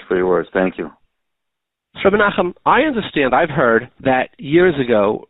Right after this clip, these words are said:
Speaker 2: both Reb Ovadia Yosef, Zecher Tzadik Levracha, and Reb Steinman, Zecher Tzadik Levracha, reached out to you, and they said, you know, "We really want to capture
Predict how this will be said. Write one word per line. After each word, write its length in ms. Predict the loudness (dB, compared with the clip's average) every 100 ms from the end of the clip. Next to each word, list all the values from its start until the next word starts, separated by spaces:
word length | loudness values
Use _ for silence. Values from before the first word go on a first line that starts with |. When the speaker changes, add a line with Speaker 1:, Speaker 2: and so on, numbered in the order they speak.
| _ 0
Speaker 2:
both 180 | 0 0
Reb 140 | 0
Ovadia 560 | 0 0 0 0 0 0
Yosef, 340 | 0 -2 -2 -4
Zecher 220 | -8 -6 -2
Tzadik 300 | 0 0 -4
Levracha, 500 | -2 0 0 -2 -2
and 360 | -2 0 0 -2 -2
Reb 140 | -2 -2
Steinman, 440 | -2 0 0 0 -2
Zecher 240 | -2 -2
Tzadik 300 | 0 0 -2 -4
Levracha, 440 | -2 -2 -2 0
reached 300 | 0 0 -4
out 220 | -2 -2 -4
to 40 |
you, 240 | -4 -6 -8 _ _ -4
and 160 | 0
they 80 | 0 0 0
said, 300 | 0 -2 -8 _
you 100 | 0
know, 300 | 2 2 0 _ _ -8
"We 160 | -4 -2
really 380 | 0 0 -2
want 300 | -2 0 2
to 220 | 2 0 -4 _ _ _ _
capture 720 | -6 -4 -4 -6 -4 0 0